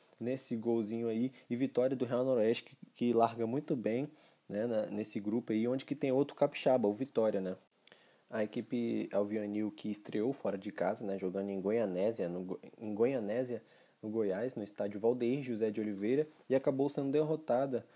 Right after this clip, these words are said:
para o próprio Goianésia pelo placar de dois a zero, com gols de Ivanilson, né, de pênalti,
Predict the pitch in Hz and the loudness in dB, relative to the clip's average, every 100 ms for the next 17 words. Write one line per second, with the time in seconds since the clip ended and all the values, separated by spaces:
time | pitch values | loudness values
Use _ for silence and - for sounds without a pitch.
0 | - - 113 - 113 113 117 104 117 131 | -8 -2 0 4 6 6 4 0 2 2
1 | 127 139 147 147 143 147 135 131 127 120 | 2 0 -2 -4 -4 -2 -2 -2 -4 -2
2 | 127 139 135 107 92 - - - - 107 | 0 2 2 2 2 0 -16 -20 -6 -2
3 | 104 104 104 104 107 101 120 110 113 160 | 2 4 2 2 0 0 0 0 0 -2
4 | - 117 110 104 - 113 143 175 - | -2 -4 -4 -6 -4 0 0 -2 -6